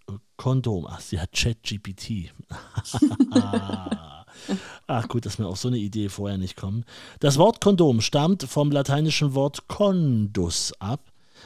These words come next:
was so viel wie Behälter oder Gefäß bedeutet. Es wurde im achtzehnten Jahrhundert ins Deutsche übernommen,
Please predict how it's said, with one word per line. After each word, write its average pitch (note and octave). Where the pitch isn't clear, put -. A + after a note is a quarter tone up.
was B2
so C3+
viel C3
wie B2
Behälter A2+
oder A2
Gefäß A2
bedeutet. D2
Es -
wurde G#2+
im G#2
achtzehnten A2
Jahrhundert G#2+
ins F#2
Deutsche G2+
übernommen, B2